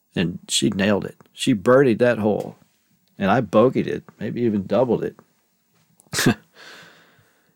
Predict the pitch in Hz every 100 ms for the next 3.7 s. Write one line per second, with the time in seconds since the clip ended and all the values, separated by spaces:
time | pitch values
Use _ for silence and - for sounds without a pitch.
0 | _ 113 123 139 131 120 123 123 117 113
1 | 113 113 - 113 113 107 113 117 110 98
2 | 101 104 - 123 107 98 120 123 127 110
3 | 104 104 113 98 92 101 107